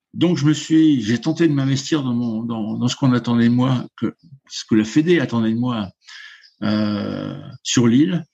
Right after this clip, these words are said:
Et puis, je me suis fatigué très vite parce que, euh, j'avais, il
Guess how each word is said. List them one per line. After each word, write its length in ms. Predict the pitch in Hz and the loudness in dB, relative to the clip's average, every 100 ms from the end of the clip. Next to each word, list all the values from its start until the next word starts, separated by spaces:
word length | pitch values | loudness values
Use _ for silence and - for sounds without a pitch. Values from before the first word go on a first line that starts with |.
| _ _ _ _ _ - | _ _ _ _ _ -8
Et 60 | |
puis, 160 | 110 131 | -4 -2
je 140 | 104 | 0
me 40 | 117 | 0
suis 200 | - 104 | -2 -4
fatigué 440 | 110 117 110 117 | -4 0 2 2
très 220 | 117 127 | 2 0
vite 260 | 110 131 135 | 2 0 -2
parce 200 | 104 - | -12 -4
que, 360 | 113 107 95 90 _ - - _ _ - | 0 0 -2 -8 _ -20 -20 _ _ -4
euh, 680 | 110 107 98 95 92 101 110 _ _ _ _ _ _ _ _ _ - - - 123 185 - | 0 0 0 -4 -8 -12 -16 _ _ _ _ _ _ _ _ _ -20 -20 -18 -18 -18 -12
j'avais, 580 | 113 117 110 120 110 107 | -4 0 2 4 4 2
il 120 | 107 | 0